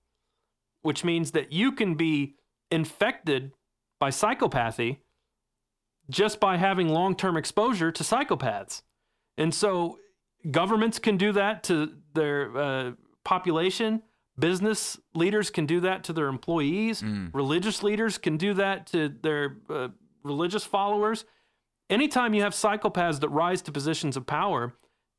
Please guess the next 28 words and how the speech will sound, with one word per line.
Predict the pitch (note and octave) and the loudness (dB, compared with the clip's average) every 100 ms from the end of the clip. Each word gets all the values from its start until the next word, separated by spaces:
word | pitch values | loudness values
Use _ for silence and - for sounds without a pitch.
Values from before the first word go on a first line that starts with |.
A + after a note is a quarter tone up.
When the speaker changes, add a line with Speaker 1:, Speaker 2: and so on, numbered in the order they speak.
| - | -2
Speaker 1:
people | A3 B3 G3 | 0 0 2
that | F3 | 2
are | D#3 | 2
influenced | E3+ A3+ G#3+ E3+ C#3+ | 2 0 2 0 2
by | D3+ C3 | 0 0
those | C3+ | -2
people | - C3+ C#3 D3 | -2 -4 0 0
run | C#3+ F3+ | 2 2
the | C#3+ | 2
risk | F#3+ A3+ C#3+ | 0 0 -2
of | |
becoming | C3+ C3+ D3 C#3+ | -4 -2 -2 0
secondary | C#3+ - F3 F3 D3+ D3+ | -2 0 0 0 0 0
psychopath | C#3 F3+ A3 F#3+ C#3+ C3 - | 0 0 0 -2 0 -2 0
by | D3 | -2
exposure. | C3+ B2+ - F#3+ A#3 D#3 G#2 - _ - | 0 -4 -2 0 0 -2 -8 -12 _ -12
Speaker 2:
That's | G2 - | -10 -10
crazy. | - F#2 F2+ F2 E2+ _ | -10 -8 -8 -10 -12 _
Speaker 1:
Yeah. | C3 C#3 D4 A#3+ - _ _ _ _ _ _ _ _ _ | -4 0 0 -2 -8 _ _ _ _ _ _ _ _ _
Speaker 2:
That's | - G#2 F#2+ | -12 -12 -12
pretty | - F#2+ F2+ | -12 -12 -12
wild. | G2 G2 G2 F#2 F#2 - | -10 -10 -10 -16 -20 -8
Speaker 1:
And | F#3 F3 | -6 -2
as | F3 E3+ | -2 2
an | G3 | 2
example, | F3+ A#3 D#4 F#3+ E3 - _ _ _ - | 2 0 0 0 -2 -4 _ _ _ -8
uh, | D3+ C#3+ - | -6 -4 -6
I, | D#3 | -10